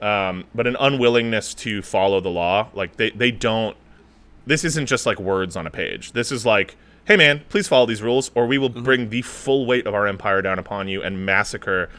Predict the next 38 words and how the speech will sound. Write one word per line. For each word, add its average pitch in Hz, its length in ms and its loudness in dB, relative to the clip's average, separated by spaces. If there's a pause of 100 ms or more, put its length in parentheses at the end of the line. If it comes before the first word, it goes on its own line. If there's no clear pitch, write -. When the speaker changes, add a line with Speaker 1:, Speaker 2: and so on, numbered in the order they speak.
(500)
Speaker 1:
every 156 240 6
single 123 240 0
person 110 300 -2
we 95 100 -4
have 92 240 0
to 98 120 -8
until 90 240 -8
you're 82 120 -8
subdued." - 400 -16 (520)
Um, 98 280 4
Speaker 2:
Yeah. - 40 0
Speaker 1:
and 131 100 6
at 135 60 -2
least 139 260 0
for 123 140 2
a 107 60 6
little 101 240 0
while, 87 480 2
that 85 260 -2 (300)
stays 85 440 -4
the 87 80 -16
case, - 340 -8
and 85 100 -12
it's, - 260 -14
it's - 140 -14
pretty 101 240 -4
impressive. - 520 -12 (400)
He 160 80 2
also 170 220 6
regulates 123 500 4
hunting, - 440 -6 (440)
uh, 92 600 0 (100)
and 98 300 -8
establishes 127 420 2
a 107 60 -2
hunting 107 320 -6
season. 71 400 -14
So 101 400 2